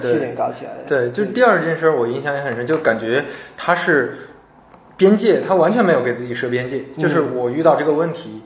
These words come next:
Speaker 1: 我去看它的根源在哪儿。
Speaker 2: 嗯。
Speaker 1: 因为这种像一般人的想法就是，哎呀，国家就政策是这样的，那我怎么办呢？
Speaker 2: 对。
Speaker 1: 那我只能是说，啊，多加点儿钱你过来吧，或者说我怎么找一些兼职过来，还是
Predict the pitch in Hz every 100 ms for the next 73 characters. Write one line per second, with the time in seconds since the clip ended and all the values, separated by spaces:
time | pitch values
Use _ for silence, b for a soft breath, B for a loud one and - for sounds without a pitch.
0 | B 135 135 170 202 180 185 190 233 151
1 | 117 107 - - - 151 175 233 285 196
2 | 120 120 - 220 202 202 233 220 135 147
3 | 135 139 123 123 123 120 113 113 117 123
4 | 135 139 135 139 - 185 165 143 147 165
5 | 147 123 131 147 127 139 123 123 123 120
6 | 120 123 123 123 104 110 120 120 120 120
7 | B B - 110 139 151 151 131 120 110
8 | 135 123 120 110 104 104 123 107 107 113
9 | - B B B 110 107 107 107 110 -
10 | - 110 127 131 156 160 127 139 120 120